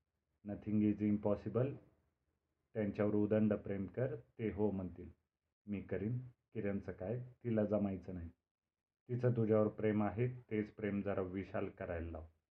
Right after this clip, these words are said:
जमायचं नाही. Then she is not fit for you. अगदी खरं बोललात, हेच म्हणतोय. तिच्या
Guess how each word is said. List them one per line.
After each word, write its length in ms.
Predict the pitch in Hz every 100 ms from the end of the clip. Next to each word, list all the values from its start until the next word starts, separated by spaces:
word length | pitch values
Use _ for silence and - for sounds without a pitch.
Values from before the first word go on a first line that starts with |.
| _ _ _ _ _ _ _ _ _ _ _ _ _ _ _ 110
जमायचं 460 | 117 110 104 98
नाही. 180 | 92 87 - _ _ -
Then 200 | 98 117 127 123 _ _ _ _ _
she 160 | 123 113
is 280 | 104 107
not 120 | 107 110
fit 340 | - - 107 - -
for 200 | 101 92
you. 140 | 90 90 _ _ _ _ _ 101
अगदी 260 | 98 90
खरं 280 | 95 - 92 87
बोललात, 320 | 95 90 120 123 -
हेच 200 | 101 90
म्हणतोय. 320 | 98 87 85 - _ _ _ _ _ -
तिच्या 360 | 101 104 120